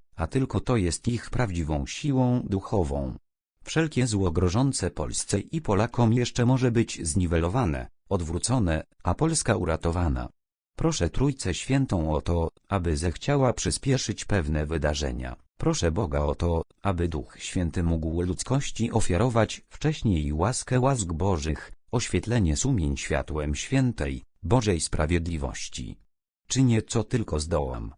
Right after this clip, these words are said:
aby was, o Polacy, uratować z niebezpieczeństwa waszego unicestwienia,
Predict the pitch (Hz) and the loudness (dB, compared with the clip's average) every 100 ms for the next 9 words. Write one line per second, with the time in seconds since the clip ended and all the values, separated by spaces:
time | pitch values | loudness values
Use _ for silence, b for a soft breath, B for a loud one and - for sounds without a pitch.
0 | _ - 113 110 80 87 - 78 - 87 | _ -2 0 2 2 0 0 0 2 2
1 | 65 - 98 104 92 71 110 127 113 - | 0 -2 -2 0 0 0 0 0 0 -2
2 | 85 87 95 85 - 82 82 113 135 - | -4 2 4 4 0 -2 2 2 2 0
3 | 110 98 - 73 76 85 87 87 92 - | 0 2 0 -2 -2 -2 -2 0 -2 -4
4 | - 62 62 58 58 | -8 -8 -6 -8 -10